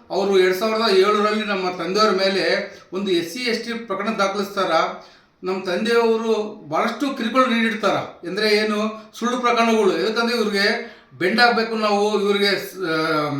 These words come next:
ಏನು, ಇವ್ರ ಹತ್ರ ಹೋಗಿ ನಾವು ಸರೆಂಡರ್ ಆಗ್ಬೇಕಂತೇಳಿ ಪ್ರಕರಣಗಳು ದಾಖಲಿಸ್ತಾರ. ನಾವು ಆ ಪ್ರಕರಣಗಳಿಗೆ ಯಾವುದಕ್ಕೆ, ಏ, ಲೆಕ್ಕ ಮಾಡದೆ, ಆ, ನಾವು ಆ ಒಂದು ಪ್ರಕರಣವನ್ನು ಎದುರಿಸ್ತೀವಿ. ನಮ್ಮ ತಂದೆ ತಾಯಿ, ಮ್,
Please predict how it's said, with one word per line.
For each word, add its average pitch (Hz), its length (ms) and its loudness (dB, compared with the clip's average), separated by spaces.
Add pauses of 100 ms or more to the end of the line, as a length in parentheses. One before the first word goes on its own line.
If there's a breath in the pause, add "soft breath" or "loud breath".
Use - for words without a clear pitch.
(200)
ಏನು, 165 380 0
ಇವ್ರ 170 160 0
ಹತ್ರ 175 180 -2 (520 loud breath)
ಹೋಗಿ 208 160 0
ನಾವು 208 260 0
ಸರೆಂಡರ್ 226 260 4
ಆಗ್ಬೇಕಂತೇಳಿ 208 720 0 (300 loud breath)
ಪ್ರಕರಣಗಳು 208 380 -2
ದಾಖಲಿಸ್ತಾರ. 202 480 0 (480 loud breath)
ನಾವು 196 220 2
ಆ 180 100 2
ಪ್ರಕರಣಗಳಿಗೆ 220 540 -2
ಯಾವುದಕ್ಕೆ, 208 540 -2
ಏ, 185 420 4 (580)
ಲೆಕ್ಕ 170 240 -4
ಮಾಡದೆ, 202 800 0 (280 loud breath)
ಆ, 214 100 4
ನಾವು 202 640 2
ಆ 180 180 2
ಒಂದು 190 220 2
ಪ್ರಕರಣವನ್ನು 214 500 0
ಎದುರಿಸ್ತೀವಿ. 226 420 0
ನಮ್ಮ 208 140 -2
ತಂದೆ 208 280 0
ತಾಯಿ, 214 440 0
ಮ್, 170 300 -4